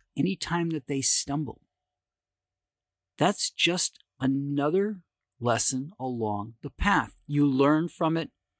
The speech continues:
you get better the next time. You don't treat yourself with disdain,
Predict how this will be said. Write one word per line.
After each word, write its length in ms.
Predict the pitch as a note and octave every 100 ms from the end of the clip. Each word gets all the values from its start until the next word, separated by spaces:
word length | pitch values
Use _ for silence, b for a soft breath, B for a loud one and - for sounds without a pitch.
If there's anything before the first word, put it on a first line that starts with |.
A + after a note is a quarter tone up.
| _ -
you 120 | D3
get 200 | C#3+ -
better 220 | C#3+ C3+
the 100 | A#2+
next 300 | A#2 G2+ -
time. 280 | - F2 - _ _ _ _ _ _ _ _ _ _ _ _ B B B B
You 140 | D3+ E3
don't 280 | F#3+ F#3+ - -
treat 380 | - F#3 G3+ -
yourself 720 | C#3+ C#3+ - - B2 - - - _ _ _ _ _ _ _ _ _ _ _ _ _ _ - B _
with 300 | C3+ C#3 -
disdain, 680 | C3 A2 - C3+ A#2 F#2